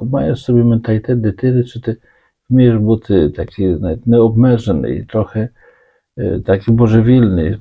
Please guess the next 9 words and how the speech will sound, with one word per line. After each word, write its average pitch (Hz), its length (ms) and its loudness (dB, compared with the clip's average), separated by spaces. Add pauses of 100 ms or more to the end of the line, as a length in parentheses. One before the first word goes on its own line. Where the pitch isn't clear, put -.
просити 120 540 -2
просто, 110 840 -2 (120)
не 117 160 2
обмежувати 127 560 0
себе, 127 300 -2 (400)
просити 151 380 -8
про 147 180 0
великі 139 400 -2
речі, - 460 -6